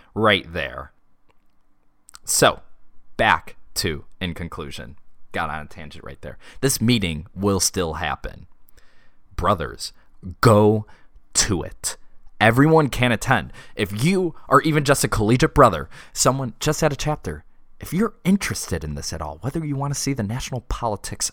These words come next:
unfold, or more importantly, to help uphold the legitimacy of this meeting, go. I guarantee you that your C P R that's going would love to have company.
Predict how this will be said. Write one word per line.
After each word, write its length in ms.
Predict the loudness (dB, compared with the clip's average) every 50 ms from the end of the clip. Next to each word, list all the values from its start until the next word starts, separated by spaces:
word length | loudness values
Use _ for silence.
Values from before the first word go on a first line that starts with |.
| _ -6 -4
unfold, 540 | -4 -4 -4 -2 0 2 2 2 0 -6 -12 -16 -8 2
or 160 | 6 6 8 8
more 200 | 8 8 8 8
importantly, 600 | 8 10 10 10 10 10 6 0 0 0 -2 -4 -8 -14 -6 0
to 120 | 2 2
help 300 | 4 6 6 6 6 6 4 4
uphold 480 | 4 4 4 4 4 6 6 6 6
the 80 | 4 4
legitimacy 960 | 4 4 2 0 2 4 4 4 4 4 2 0 0 0 0 -2 -2 -4 -6 -12 -16 -2 2
of 160 | 4 4 4 4
this 180 | 0 -2 0
meeting, 380 | 0 0 0 0 0 -2 -2 -6 -10 -18 _ _ -20 _ _ _ _ _ _ _ _ _ -8
go. 460 | -2 0 2 2 2 0 -6 -14 -18 _ _
I 200 | -16 -14 -14 -16 -18 _ _ _ _
guarantee 600 | 0 2 2 4 4 2 0 0 -2 -2 -2 -2
you 200 | -2 -4 -6 -6
that 180 | -6 -6 -6 -6
your 140 | -6 -4 -4
C 220 | -2 -2 -2 -4
P 240 | -4 -4 -2 0 2
R 180 | 2 2 2 2
that's 240 | 0 -2 -4 -4
going 320 | -4 -2 0 0 0 -2 -2
would 180 | -4 -8 -8
love 420 | -10 -8 -6 -2 -2 -2 -2 -4 -6
to 80 | -8
have 280 | -6 -4 -4 -4 -4 -6
company. 520 | -8 -10 -10 -10 -10 -12 -12 -14 -16 -18